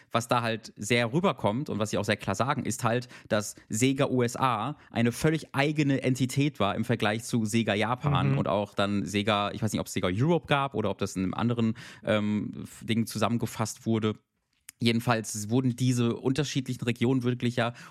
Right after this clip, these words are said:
Speaker 1: unterschiedlich geführt. Die hatten eigene Marketingkampagnen, wie wir gerade schon gehört haben bei dir. Es hat unterschiedliche Namen für die Konsolen bekommen.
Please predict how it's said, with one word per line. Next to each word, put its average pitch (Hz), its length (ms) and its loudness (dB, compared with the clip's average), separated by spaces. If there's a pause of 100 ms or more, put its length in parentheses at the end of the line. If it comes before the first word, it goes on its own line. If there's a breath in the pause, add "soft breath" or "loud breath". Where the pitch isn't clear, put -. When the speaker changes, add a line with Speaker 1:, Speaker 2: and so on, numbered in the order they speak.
Speaker 1:
unterschiedlich 135 600 0
geführt. 208 440 2 (220 loud breath)
Die 110 80 0
hatten - 240 0
eigene 147 320 2
Marketingkampagnen, 110 960 0
wie 104 120 -2
wir 104 80 0
gerade 98 240 0
schon 98 260 -2
gehört 101 300 2
haben 107 180 0
bei 104 80 0
dir. 104 200 0 (180 loud breath)
Es - 80 -8
hat - 100 -4
unterschiedliche 98 540 -2
Namen 135 400 2
für 131 160 -2
die 127 80 2
Konsolen 120 500 2
bekommen. 107 460 0